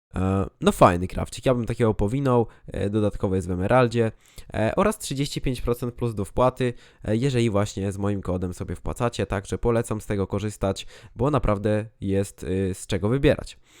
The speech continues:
Dzisiaj przechodzimy sobie do skrzynek, do Steama, generalnie, e,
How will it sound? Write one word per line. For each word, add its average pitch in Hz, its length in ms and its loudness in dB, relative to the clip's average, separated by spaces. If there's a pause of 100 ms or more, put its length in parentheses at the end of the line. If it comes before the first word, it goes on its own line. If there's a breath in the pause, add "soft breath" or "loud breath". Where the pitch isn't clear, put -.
(460 soft breath)
Dzisiaj 139 240 -2
przechodzimy 156 340 -4
sobie 123 240 -4 (500 loud breath)
do 120 420 4
skrzynek, 185 560 0
do 120 80 -2
Steama, 143 500 0
generalnie, 120 760 0 (840)
e, 107 480 2